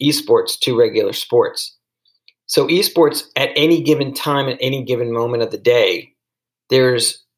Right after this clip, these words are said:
competitions professionally going on around the world. There's different leagues. Um, there's, um, the, well, League of Legends is, uh, um, uh, um,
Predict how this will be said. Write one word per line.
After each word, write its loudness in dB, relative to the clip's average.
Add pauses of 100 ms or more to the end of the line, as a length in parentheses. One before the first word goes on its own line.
(120)
competitions -2
professionally -2
going 2
on 0
around -2
the -4
world. 2 (420)
There's 4
different -2
leagues. -4 (360)
Um, -2 (100)
there's, 2 (140)
um, -2 (1300)
the, -2 (360)
well, 0 (220)
League 2
of 2
Legends 0
is, -4
uh, 2
um, -4 (120)
uh, -6 (420)
um, -6